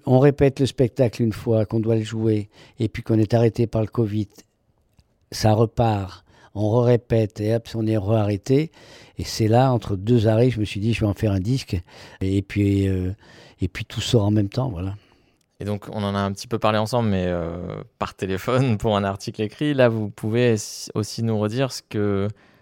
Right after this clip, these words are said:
Speaker 2: ce que ça représentait, à vos yeux, en fait, cette, euh, cette confiance de la part du public. A priori, on se dit, voilà,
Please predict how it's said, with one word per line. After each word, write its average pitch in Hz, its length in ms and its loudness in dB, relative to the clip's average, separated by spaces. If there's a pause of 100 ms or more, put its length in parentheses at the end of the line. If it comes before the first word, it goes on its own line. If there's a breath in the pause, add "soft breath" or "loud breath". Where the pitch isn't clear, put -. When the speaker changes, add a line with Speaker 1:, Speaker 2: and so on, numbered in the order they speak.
(140)
Speaker 2:
ce - 80 -20
que 110 100 -8
ça 107 100 0
représentait, 120 480 -2
à 131 260 2
vos 117 120 2
yeux, 160 200 -2
en 135 100 0
fait, 135 180 -4
cette, - 220 -4
euh, 95 280 0
cette 95 200 -6
confiance 117 640 -4 (400)
de 98 60 -2
la 92 140 0
part 92 160 0
du 95 80 -8
public. 123 420 -6
A 98 80 0
priori, 110 520 -4
on 101 120 -6
se 98 60 -8
dit, 92 80 -8
voilà, 95 260 -4